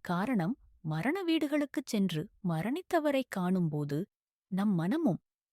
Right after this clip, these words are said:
ஒருமுறை அதற்கான ஒத்திகையை செய்து கொள்கிறது. மண்ணின் இயற்கை சுழற்சியை ஒழுங்கு செய்யும் ஒரே விஷயம் மரணம் மட்டுமே. மரணத்தை நேசிப்போம். காரணம், நமக்கு இவ்வுலகில் நிச்சயிக்கப்பட்ட பரிசாக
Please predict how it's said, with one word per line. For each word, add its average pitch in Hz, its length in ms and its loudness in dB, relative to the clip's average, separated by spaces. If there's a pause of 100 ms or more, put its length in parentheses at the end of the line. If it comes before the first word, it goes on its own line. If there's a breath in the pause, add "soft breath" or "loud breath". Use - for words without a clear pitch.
ஒருமுறை 208 640 0 (120)
அதற்கான 277 640 -2
ஒத்திகையை 208 600 0
செய்து 285 320 -2
கொள்கிறது. 151 520 -2 (720)
மண்ணின் 285 440 -2
இயற்கை 226 400 -2
சுழற்சியை 214 640 -2
ஒழுங்கு 220 380 0
செய்யும் 175 400 -2 (280)
ஒரே 180 400 0
விஷயம் 156 420 -4 (320)
மரணம் 294 380 2
மட்டுமே. - 380 -8 (600)
மரணத்தை 262 640 2
நேசிப்போம். 190 560 -2 (420)
காரணம், 208 520 0 (300)
நமக்கு 285 440 2
இவ்வுலகில் 185 640 0 (100)
நிச்சயிக்கப்பட்ட 240 1000 -2
பரிசாக 156 640 -4